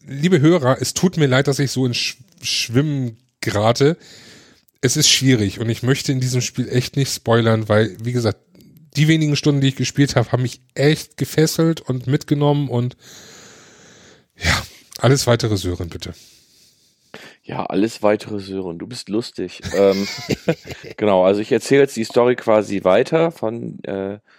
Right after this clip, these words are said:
Speaker 2: von dieser Prüfung, die sie dann ablegt. Nein, ähm, machen wir natürlich jetzt nicht, weil, äh, wir würden dadurch wahrscheinlich einige, äh, Leser verlieren, äh, Zuhörer verlieren, Leser wohl wen-, weniger. Ähm, nein, wir werden das Spiel nicht spoilern.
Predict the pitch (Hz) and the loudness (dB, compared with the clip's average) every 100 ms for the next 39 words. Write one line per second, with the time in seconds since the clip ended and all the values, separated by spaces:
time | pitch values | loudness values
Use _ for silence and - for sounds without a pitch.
0 | _ _ - 104 98 92 - 151 160 160 | _ _ -4 -4 0 0 0 -4 -2 -2
1 | 127 127 127 123 120 196 - 113 127 156 | -4 -8 -2 -2 0 -4 -2 0 2 0
2 | - - - 82 62 80 90 92 - 98 | -4 -6 -4 -4 0 0 0 0 -2 -4
3 | 107 90 87 - 87 82 - 92 - - | -2 -6 -6 -8 -10 -10 -8 -10 -10 -10
4 | 82 87 - 82 85 87 90 90 92 87 | -8 -8 -8 -10 -10 -10 -8 -6 -6 -6
5 | 90 - - 90 92 _ - - _ - | -6 -8 -8 -8 -8 _ -20 -20 _ 0
6 | 113 135 117 113 110 - - 101 101 - | 0 2 4 4 4 2 0 0 -2 -2
7 | 101 101 90 85 85 92 127 147 87 92 | -2 0 -2 -2 -6 -2 -2 0 2 2
8 | 95 - - 147 113 90 87 - 92 127 | 0 -6 -4 -2 -2 -4 -6 -10 -12 -12
9 | - 95 101 95 98 87 92 87 - 98 | -10 -6 -6 -6 -6 -6 -6 -10 -8 -8
10 | 95 107 - - - - - - - 110 | -6 -8 -8 -16 -14 -12 -12 -8 2 4
11 | 110 110 113 - _ - 92 82 82 98 | 4 2 -4 -8 _ -8 -2 -2 2 4
12 | 104 104 - 101 101 - - - - - | 4 2 -6 -4 -4 -4 -14 -16 -8 -6
13 | - | -6